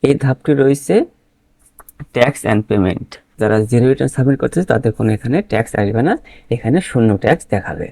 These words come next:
তো এগুলো দেখার আর প্রয়োজন নেই, আপনি সরাসরি চলে আসেন processed online return। processed online রিটার্নে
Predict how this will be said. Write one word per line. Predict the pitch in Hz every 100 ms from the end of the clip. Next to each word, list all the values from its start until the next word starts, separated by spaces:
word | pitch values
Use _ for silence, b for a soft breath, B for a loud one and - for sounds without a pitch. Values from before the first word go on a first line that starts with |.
| -
তো |
এগুলো | - 131 123 139 151 - - _ _ _ _ _ - 98
দেখার | 107 120 131
আর | 131
প্রয়োজন | - 135 135 147
নেই, | 175 262 285 b b
আপনি | 127 113 123
সরাসরি | 131 - 160 156 156
চলে | 143 127 123
আসেন | 120 - 175 311 _ _ _ _ -
processed | 165 - 214 214 -
online | - 120 113 120 139
return। | 104 - 90 - _ _ _ -
processed | 127 165 - 123
online | 120 120
রিটার্নে | 110 117 127 240